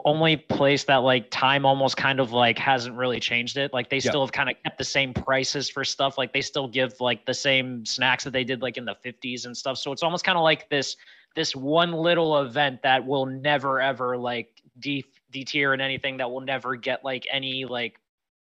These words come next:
Speaker 1: I don't know, like, any type of, like, modernization to go with it and stuff. Like, they'll
Speaker 2: Yep.
Speaker 1: change holes or something. They'll, like, make it more difficult or something like that. But yeah, golf, what makes it unique in that sense is, like, you can do everything you possibly can to, like, enhance your swing. You can do, like,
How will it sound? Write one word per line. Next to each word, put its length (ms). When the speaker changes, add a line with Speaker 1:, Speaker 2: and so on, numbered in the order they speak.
Speaker 1:
I 40
don't 120
know, 140
like, 260
any 160
type 200
of, 100
like, 160
modernization 1300
to 60
go 140
with 160
it 40
and 100
stuff. 220
Like, 160
they'll 80
Speaker 2:
Yep. 60
Speaker 1:
change 280
holes 380
or 80
something. 380
They'll, 180
like, 260
make 320
it 40
more 180
difficult 360
or 40
something 260
like 200
that. 200
But 140
yeah, 220
golf, 340
what 160
makes 260
it 200
unique 480
in 80
that 140
sense 260
is, 140
like, 180
you 140
can 160
do 160
everything 560
you 100
possibly 460
can 240
to, 80
like, 260
enhance 400
your 120
swing. 480
You 120
can 280
do, 280
like, 340